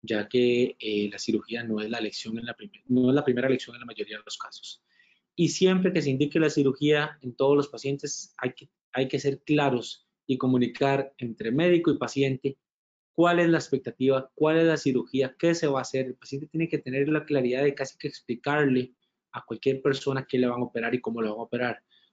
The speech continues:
porque la medicina moderna se basa en ofrecerle al paciente las opciones y que el paciente decida.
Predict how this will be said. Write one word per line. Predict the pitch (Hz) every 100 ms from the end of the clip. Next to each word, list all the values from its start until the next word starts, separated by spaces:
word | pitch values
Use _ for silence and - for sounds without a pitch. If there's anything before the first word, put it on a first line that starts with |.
| _
porque | 143 139 135 143
la | 143 143 147 156 151 - 139
medicina | 127 123 117 147 180
moderna | 175 147 160
se | 156
basa | 127 123 147
en |
ofrecerle | 139 113 120 131 143
al | 139
paciente | 123 - 135 151
las | 139 120
opciones | - - 139 151
y | 135
que | 127
el | -
paciente | 107 120 120 - -
decida. | 113 101 - -